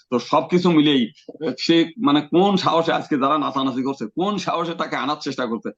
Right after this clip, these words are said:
তার জীবনটা বাঁচেছে, অথচ জীবনটা মানে এখন তারা মনে করতেছে যে ভারতও তাকে তো আর আশ্রয় দিবে না, কতদিন দিবে, তার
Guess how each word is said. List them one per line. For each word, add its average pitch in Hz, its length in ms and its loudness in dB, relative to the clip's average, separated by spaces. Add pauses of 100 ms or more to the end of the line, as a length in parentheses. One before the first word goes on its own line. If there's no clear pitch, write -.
(220)
তার 147 180 -2
জীবনটা 160 360 2
বাঁচেছে, 147 480 -4 (240)
অথচ 151 240 -2
জীবনটা 151 380 0 (420)
মানে 143 140 -4
এখন 233 300 -4
তারা 240 260 -4
মনে 202 200 -2
করতেছে 196 380 -8
যে 185 140 -4
ভারতও 160 640 -6
তাকে 151 220 -6
তো 156 120 -2
আর 139 100 2
আশ্রয় 135 340 -4
দিবে 120 220 -2
না, 92 160 -12
কতদিন 147 360 -2
দিবে, 107 160 -6
তার 139 180 -6